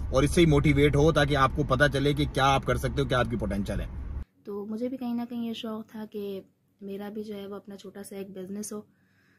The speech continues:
Speaker 2: So recently मैंने जो है वो अपना एक छोटा सा business start किया है, अस्मास Kitchen के नाम से,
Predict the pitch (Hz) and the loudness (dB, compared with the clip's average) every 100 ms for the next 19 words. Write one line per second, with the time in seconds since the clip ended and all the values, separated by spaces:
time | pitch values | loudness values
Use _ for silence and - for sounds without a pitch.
0 | _ - 247 240 226 220 247 247 254 254 | _ -8 -4 -2 -2 -6 -4 -4 -2 -4
1 | 226 226 226 220 214 214 214 214 208 220 | -4 -6 -6 -8 -8 -10 -10 -12 -12 -14
2 | 208 214 220 202 196 214 220 208 196 196 | -12 -10 -8 -10 -10 -12 -12 -14 -16 -16
3 | _ 202 208 214 202 - 202 196 196 190 | _ -14 -12 -12 -12 -14 -14 -12 -14 -12
4 | 196 190 180 185 208 | -12 -10 -10 -10 -10